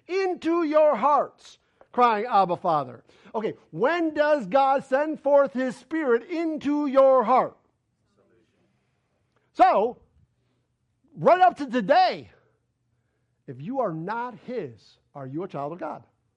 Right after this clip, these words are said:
I mean, we're just reading what it says. What do y'all think? Well, no, obviously not.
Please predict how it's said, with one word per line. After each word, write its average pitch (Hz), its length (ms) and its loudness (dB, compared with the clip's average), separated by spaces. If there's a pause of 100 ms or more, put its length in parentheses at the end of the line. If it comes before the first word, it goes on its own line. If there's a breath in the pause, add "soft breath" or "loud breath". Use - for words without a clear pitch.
(2000)
I 180 60 -6
mean, 202 160 2
we're 202 120 0
just 226 340 2
reading 285 420 -4
what 277 200 2
it 214 100 -4
says. 220 400 -2
What 196 100 -6
do 196 60 -10
y'all 196 160 -4
think? 147 240 -14 (2250)
Well, - 160 -18
no, 262 340 -8
obviously 262 460 -4
not. 294 380 -4